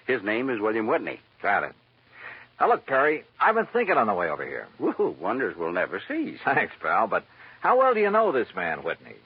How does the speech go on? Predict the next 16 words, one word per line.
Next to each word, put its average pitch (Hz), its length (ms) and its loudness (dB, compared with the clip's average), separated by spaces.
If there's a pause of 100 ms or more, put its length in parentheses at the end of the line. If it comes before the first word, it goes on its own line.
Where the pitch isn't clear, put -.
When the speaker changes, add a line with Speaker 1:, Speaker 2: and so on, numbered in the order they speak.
(300)
Speaker 1:
Well, 95 300 -8 (400)
maybe 139 340 -2
he's 156 280 0
in 151 180 -2
cahoots 165 400 -2
with - 100 -12
this 139 200 -4
big 143 180 -2
beneficiary, 151 560 -4
this 123 260 -4
Don 131 280 0
Ricardo. 165 420 -2
Speaker 2:
That 107 120 0
his 101 120 -6
name? 113 160 -6 (260)
Speaker 1:
Yeah. 117 140 0